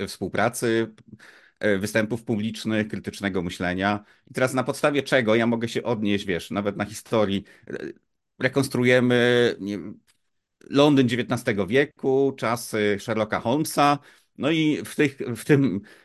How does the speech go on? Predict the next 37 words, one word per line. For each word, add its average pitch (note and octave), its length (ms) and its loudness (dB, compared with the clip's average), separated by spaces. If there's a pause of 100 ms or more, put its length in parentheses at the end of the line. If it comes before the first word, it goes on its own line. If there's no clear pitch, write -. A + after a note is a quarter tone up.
(160)
kontekście C3+ 680 4
tworzymy B2 520 -4
sobie, A2 440 0 (120)
e, G2 280 -2
coś A2 180 -2
w G#2 40 -4
rodzaju G2+ 340 0
R G2 140 -4
P G#2+ 120 2
G, C#3 240 2 (460)
e, A2 220 2
gdzie B2+ 260 2
po C3+ 100 -4
prostu A#2 500 -2
o-, G#2 300 -2
odtwarzamy A#2 640 0
taką, F#2+ 540 -4
takie G2 180 -8
śledztwo C3+ 540 0
i A2+ 80 0
odtwarzamy G2+ 540 -4
sobie, F#2 380 -4 (440)
em, F2+ 760 -4 (400)
w - 60 -14
tej C#3+ 120 2
specyfice A#2+ 800 -4
tego G2 200 -10
dziewiętnastego F#2 520 -8
wieku D3+ 320 -4 (300)
i G#2+ 60 -2
odtwarzamy A#2 440 0
sobie G#2 540 2
pewne G#2+ 240 -2
procedury G#2+ 440 -2
sądowe, G2 380 2
jakie E2+ 260 -6
obowiązują. E2+ 500 -8